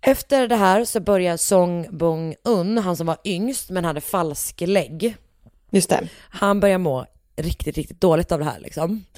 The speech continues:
Speaker 2: Mm.
Speaker 1: Han vaknar på nätterna och du vet så här, skriker och, och säger att han liksom sett hennes spöke och han, han får panik helt enkelt. Han bestämmer sig då för att dra och lämna den här gruppen,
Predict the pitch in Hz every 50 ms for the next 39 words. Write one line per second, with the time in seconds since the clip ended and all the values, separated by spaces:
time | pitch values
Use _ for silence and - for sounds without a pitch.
0 | - - - - 202 196 185 185 180 175 175 156 - - 151 - 139 139 147 -
1 | - _ - 160 151 143 143 143 139 139 139 - - - - - - - 151 147
2 | 143 139 - _ - 160 143 135 131 127 - 92 120 135 127 - - - 147 147
3 | 139 143 143 139 139 143 143 - - - - _ - - - 170 151 - 160 143
4 | 143 147 - - 135 - - - - - - 160 147 143 131 - - - 170 165
5 | 151 143 139 127 - _ - 175 160 - - - 151 147 139 139 139 - - -
6 | - - - - 214 208 202 190 - - - 208 208 170 156 - 165 196 202 -
7 | - - - - - - 139 135 131 156 180 226 240 - - _ - - - -
8 | - - - - - _ _ - - 220 220 226 220 214 208 - - 160 135 131
9 | 131 - - - - - - - - - 190 226 240 247 247 226 185 180 180 180
10 | 175 160 151 131 127 135 135 117 - - - - - _ - 170 175 175 175 160